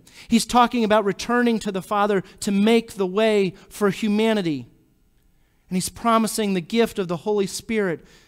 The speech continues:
that will come and has come to remind us that what Jesus taught, to kindle alive a passion for the peace of Jesus in our own hearts and our own lives.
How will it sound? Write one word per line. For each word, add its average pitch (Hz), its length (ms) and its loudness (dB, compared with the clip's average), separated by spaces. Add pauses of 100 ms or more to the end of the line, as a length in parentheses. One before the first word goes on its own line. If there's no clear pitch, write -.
(240)
that 175 80 -2
will 175 160 0
come 196 500 -2
and 151 240 -8 (180)
has 180 360 0
come 185 340 -4
to 208 160 -6
remind 202 600 2
us 202 240 -2
that 185 200 -4 (300)
what 180 260 -4
Jesus 190 460 -2
taught, 185 420 -4
to 180 160 -2 (220)
kindle 233 480 4
alive 214 500 4
a 208 80 -2
passion 208 720 -2 (300)
for 208 80 0
the 185 80 2
peace - 480 -2 (180)
of 170 160 -2
Jesus 190 600 -2 (160)
in 185 140 -2
our 180 160 2
own 190 360 0 (200)
hearts 175 600 -4 (460)
and 147 140 -8
our 156 120 -2
own 160 220 -2
lives. - 720 -12